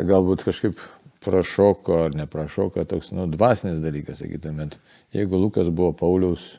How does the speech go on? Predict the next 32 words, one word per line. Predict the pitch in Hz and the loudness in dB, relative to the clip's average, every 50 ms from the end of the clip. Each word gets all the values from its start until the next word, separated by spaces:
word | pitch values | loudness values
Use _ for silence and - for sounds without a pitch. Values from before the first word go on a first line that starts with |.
| _ _ _ _ _ _ _ _ - - _ _ - - - - _ - | _ _ _ _ _ _ _ _ -20 -20 _ _ -20 -20 -20 -16 _ -4
palydovas | 90 82 85 80 85 85 85 82 78 - - | -2 0 2 2 2 2 2 0 -2 -2 -4
ir | 87 80 80 | -4 -2 -2
mokinys, | 82 80 - - 80 73 71 71 73 73 - | -4 -4 -6 -6 -8 -8 -8 -8 -10 -12 -12
tai | - - - - | -12 -10 -10 -10
jis | 76 | -10
galėjo | 78 76 139 73 - 147 - | -10 -8 -8 -8 -8 -10 -8
iš | - | -6
Pauliaus | - 117 120 110 98 87 - - | -2 0 0 0 0 -2 -4 -6
labai | 85 78 73 78 76 | -6 -4 -4 -4 -6
daug | 73 78 73 71 | -6 -8 -10 -8
ką | 78 76 | -8 -8
išgirsti. | 76 71 71 71 76 73 73 - - 85 | -8 -8 -8 -8 -8 -8 -8 -10 -12 -10
O | - | -6
Paulius | - 85 90 92 90 85 - | -4 -2 0 0 -2 -2 -2
labai | 90 85 87 90 92 | -2 -2 0 0 0
įdomi | 90 117 143 156 165 143 | 0 2 4 4 4 4
š-, | - - - - - | 2 0 -6 -10 -10
istorija, | - - - - 78 76 73 69 69 69 | -10 -8 -6 -6 -4 -4 -6 -8 -10 -10
ne? | 76 82 87 | -8 -8 -6
Mes | 85 82 - | -6 -6 -6
čia, | - 85 85 | -6 -6 -6
aišku, | - - 82 | -6 -6 -4
labai | 82 80 87 85 | -4 -2 -2 -2
nukrypsim | 85 80 87 90 82 - 85 82 | -2 -2 -4 -4 -4 -6 -6 -6
gal | 82 82 80 | -6 -6 -6
į | 82 | -6
šoną. | 90 - 143 143 117 85 - - - - - - - - - - - - - - - - - _ _ - | -4 -2 -2 -2 -2 -2 -6 -8 -16 -20 -20 -20 -20 -20 -20 -20 -20 -20 -20 -20 -20 -20 -20 _ _ 2
Bet | 98 95 - - | 2 2 6 8
Paulius | 127 120 120 120 110 - | 10 10 10 10 6 4
iš | 113 - - | 2 2 2
tikrųjų | 110 - 120 117 117 98 | 2 4 4 4 4 4
jis | - | 2